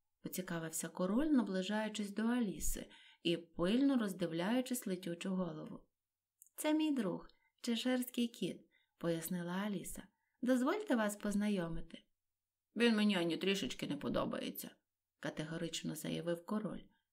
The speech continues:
"Утім, нехай поцілує руку, якщо бажає". "Великого бажання не маю", — мовив кіт. "Не смій грубіянити", —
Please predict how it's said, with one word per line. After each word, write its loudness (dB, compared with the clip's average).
"Утім, 6
нехай 4
поцілує 4
руку, 0
якщо -4
бажає". -4
"Великого -2
бажання 0
не 2
маю", — 0
мовив 0
кіт. -10
"Не 2
смій 8
грубіянити", — 4